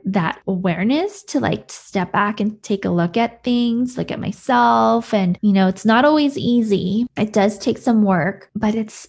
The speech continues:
it's like decluttering yourself and your past. And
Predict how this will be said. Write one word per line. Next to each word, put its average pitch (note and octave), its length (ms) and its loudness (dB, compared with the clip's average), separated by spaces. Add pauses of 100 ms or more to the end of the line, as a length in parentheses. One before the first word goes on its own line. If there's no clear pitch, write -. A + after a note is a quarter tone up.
it's G#3 220 -8
like F3+ 260 -4
decluttering F#3 1120 0
yourself G3 1080 -2 (140)
and F#3+ 260 0
your F#3 180 2
past. - 920 -4 (180)
And F#3 560 0